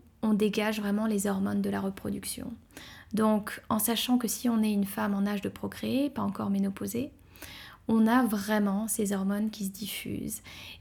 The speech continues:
Et il y a quelque chose de magnétique à propos de nous, qui veut dire, euh, avec notre cerveau limbique et puis, euh, notre biologie,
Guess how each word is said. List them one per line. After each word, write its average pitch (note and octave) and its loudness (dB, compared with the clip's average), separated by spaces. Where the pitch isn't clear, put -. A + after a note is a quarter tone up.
Et B3 8
il A3 2
y G#3+ 6
a G#3 4
quelque G#3 0
chose A3 2
de G#3 6
magnétique G3+ 2
à G3+ 0
propos G#3 -4
de F#3 0
nous, F3+ -2
qui A3+ 2
veut G#3 4
dire, A#3+ 6
euh, G3 2
avec B3 6
notre G#3+ 4
cerveau A3+ 4
limbique A3 4
et G#3+ 2
puis, B3 4
euh, G#3 4
notre G3+ 0
biologie, G3+ 2